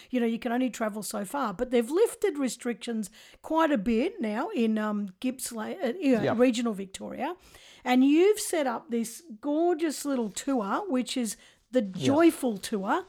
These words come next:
Speaker 1: of Gippsland. I love that. And <laughs> I love that. So what, um, so what are you doing with that?
Speaker 2: Um, well, I always had in my mind back in March when I was up the street that, um, playing, and just got such a great reaction. I thought,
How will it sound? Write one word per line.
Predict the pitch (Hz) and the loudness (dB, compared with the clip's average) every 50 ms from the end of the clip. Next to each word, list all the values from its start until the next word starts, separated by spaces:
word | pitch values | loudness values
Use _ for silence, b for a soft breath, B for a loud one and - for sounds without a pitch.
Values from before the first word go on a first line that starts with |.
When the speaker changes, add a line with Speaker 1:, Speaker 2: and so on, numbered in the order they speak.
| b b b b | b b b b
Speaker 1:
of | b 240 196 190 | b -6 -4 -2
Gippsland. | 202 214 359 392 - - 311 349 302 294 311 | 2 6 6 6 6 6 6 6 6 6 4
I | 311 311 330 349 | 2 2 2 2
love | 370 370 381 415 440 523 587 523 440 392 | 2 2 2 2 4 4 2 2 4 4
that. | 294 226 208 202 - B B B B B | 4 4 4 0 -8 B B B B B
And | 311 294 311 403 403 | 2 2 2 0 0
<laughs> | |
I | 320 269 262 - - - - 381 381 330 - - - 349 359 349 | 2 2 2 2 2 4 6 8 8 8 4 2 2 2 4 4
love | 359 359 359 370 370 381 403 427 427 403 392 | 4 4 2 2 2 2 2 0 0 0 2
that. | 330 269 233 220 - B B B B | 4 4 4 2 -2 B B B B
So | B - 381 392 392 381 | B -2 2 2 4 4
what, | 381 466 453 480 466 466 494 494 427 | 4 2 0 0 0 -2 -4 -2 0
um, | 320 320 330 320 311 311 302 311 320 381 359 | 2 2 2 2 0 0 -2 -2 -4 -6 -6
so | 349 - 381 370 | -2 0 0 2
what | 370 349 | 4 4
are | 359 | 4
you | 349 - | 4 4
doing | 339 330 320 311 294 285 | 2 2 0 0 0 0
with | 285 285 247 | 0 -2 -2
that? | 285 330 349 226 196 269 - _ _ - | -4 -4 -4 -6 -8 -10 -14 _ _ 2
Speaker 2:
Um, | 202 202 208 208 208 214 208 208 214 190 151 156 175 | 6 6 8 8 8 6 6 4 2 0 -2 0 2
well, | 202 220 214 208 | 6 6 8 8
I | 208 | 8
always | 214 240 269 277 269 - | 8 8 8 6 6 6
had | 233 214 | 6 6
in | 196 180 | 8 8
my | 165 151 | 6 6
mind | 143 143 143 147 143 135 | 6 6 6 6 6 6
back | 127 147 143 - 151 | 6 4 4 6 4
in | 131 131 | 4 6
March | 131 127 131 127 120 - - | 6 6 6 6 4 2 2
when | 131 127 | 2 4
I | 120 | 4
was | 120 123 123 123 - - | 4 4 4 4 2 0
up | 120 113 - | -2 -2 -2
the | 117 107 | -4 -8
street | - - - 113 107 110 - - 117 120 - - | -4 0 0 2 2 0 -2 -6 -12 -10 -4 0
that, | 135 123 117 117 - _ _ - | 0 2 0 0 -4 _ _ -6
um, | 127 127 123 120 123 123 120 117 117 | -2 0 0 2 2 0 0 -2 -4
playing, | - - 135 123 123 123 123 127 127 127 | -4 -2 0 0 2 2 0 0 0 0
and | 123 120 117 117 113 | 0 -2 -2 -4 -6
just | - 135 - - | -6 -8 -4 -2
got | - 127 - - | -2 -2 -2 -2
such | 143 131 - | -2 -2 -2
a | 117 | -2
great | 113 120 113 107 | 0 0 0 0
reaction. | 107 110 110 110 113 - - 117 110 110 | 0 0 -2 -2 -4 -4 -6 -6 -4 -2
I | 113 113 | -2 -2
thought, | 107 - 123 117 113 104 - - | -2 -2 0 0 0 -2 -4 -8